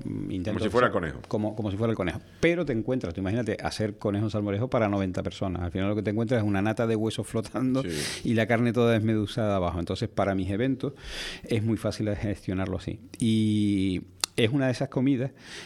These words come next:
Speaker 1: en las que, a pesar de que yo la llevo caliente o la llevo refrigerada y la caliento allí, mm, tengo un margen de seguridad, eh, que muchas otras comidas no me dan.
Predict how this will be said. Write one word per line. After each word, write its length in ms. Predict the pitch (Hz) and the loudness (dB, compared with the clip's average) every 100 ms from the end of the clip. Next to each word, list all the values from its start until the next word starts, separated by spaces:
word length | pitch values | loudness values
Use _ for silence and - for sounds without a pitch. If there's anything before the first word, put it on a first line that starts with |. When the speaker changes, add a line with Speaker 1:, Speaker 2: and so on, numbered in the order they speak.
| - | -6
Speaker 1:
en 100 | 87 | -4
las 100 | 85 | -2
que, 80 | - | -2
a 40 | |
pesar 220 | 90 104 | 0 2
de 80 | 113 | 2
que 80 | 123 | 2
yo 120 | 117 | 2
la 80 | 117 | 2
llevo 220 | 113 117 | 0 0
caliente 600 | 113 113 120 120 120 120 120 | 0 2 2 2 0 2 2
o 120 | 104 | 2
la 80 | 95 | 2
llevo 260 | 98 101 | 2 2
refrigerada 840 | 101 - 85 101 110 120 117 117 110 | 0 -2 0 2 4 4 4 4 4
y 60 | |
la 120 | 101 | 2
caliento 320 | 101 101 104 117 | 2 0 0 0
allí, 240 | 117 131 - - - - - | 0 0 -6 -16 -16 -14 -2
mm, 960 | 113 113 110 107 107 107 104 107 107 - | 2 4 4 2 2 2 2 2 0 0
tengo 200 | 120 127 | 2 4
un 100 | 123 | 6
margen 340 | 139 110 139 | 4 2 2
de 80 | 131 | 2
seguridad, 880 | - 123 117 110 110 120 147 - - - | 2 2 4 4 6 6 4 2 -4 -2
eh, 320 | 110 107 107 | 2 2 2
que 120 | 110 | 0
muchas 480 | 101 110 113 113 120 | 0 0 2 2 0
otras 220 | 120 113 | 0 0
comidas 360 | 120 110 110 110 | 0 2 2 2
no 80 | 120 | 2
me 100 | 95 | 2
dan. 240 | 98 110 | 0 -6